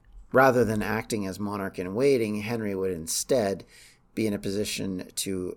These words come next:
help the Duke. Buckingham himself reached out to Welsh nobility and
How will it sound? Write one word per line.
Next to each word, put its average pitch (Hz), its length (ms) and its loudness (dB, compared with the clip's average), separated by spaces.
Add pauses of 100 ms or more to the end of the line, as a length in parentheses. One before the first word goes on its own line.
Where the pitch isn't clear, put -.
(120)
help - 420 0 (360)
the 98 80 -4
Duke. - 380 -10 (720)
Buckingham 135 480 0
himself 113 580 0
reached 110 380 -4
out 104 300 0
to 104 220 -4
Welsh 101 340 0
nobility 101 560 -2
and 95 280 -8